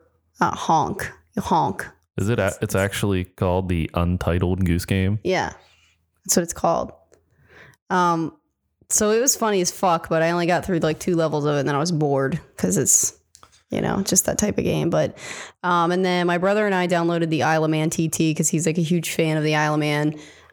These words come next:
Speaker 1: Um, I didn't play it. He did 'cause I don't like racing games. I'm not a fan, never have been. He said it sucked, um,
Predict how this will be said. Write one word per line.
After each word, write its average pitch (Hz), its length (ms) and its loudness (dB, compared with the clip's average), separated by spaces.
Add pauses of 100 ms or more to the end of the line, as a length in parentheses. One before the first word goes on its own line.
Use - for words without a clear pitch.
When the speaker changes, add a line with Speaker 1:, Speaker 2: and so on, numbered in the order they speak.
Speaker 1:
Um, 156 480 0 (800)
I 226 120 4
didn't 170 180 2
play 156 220 0
it. 127 120 0
He 185 160 2
did 147 240 -2
'cause 160 140 0
I 170 140 2
don't 160 120 0
like 143 160 -2
racing 131 340 0
games. 147 260 0
I'm 185 80 0
not 165 120 0
a 170 40 -4
fan, 165 360 0
never 160 180 0
have 156 200 2
been. 160 260 0 (280)
He 269 120 2
said 202 160 2
it - 80 -2
sucked, - 540 0 (220)
um, 151 420 2